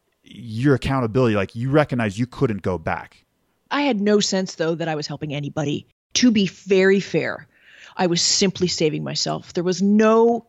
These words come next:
Speaker 2: expectation. First of all, I didn't know if there was anybody else like me.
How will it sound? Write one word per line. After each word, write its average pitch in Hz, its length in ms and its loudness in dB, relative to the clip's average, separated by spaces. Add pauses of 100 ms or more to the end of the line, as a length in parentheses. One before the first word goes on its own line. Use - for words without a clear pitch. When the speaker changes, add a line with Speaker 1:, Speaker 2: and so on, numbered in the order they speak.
Speaker 2:
expectation. 190 680 -4
First - 240 -4
of 202 80 -4
all, 156 200 -2 (140)
I 208 80 0
didn't 262 180 2
know 254 120 6
if 226 80 0
there 226 80 -4
was 208 80 -2
anybody 196 320 0
else 175 180 -4
like 170 260 -6
me. - 200 -16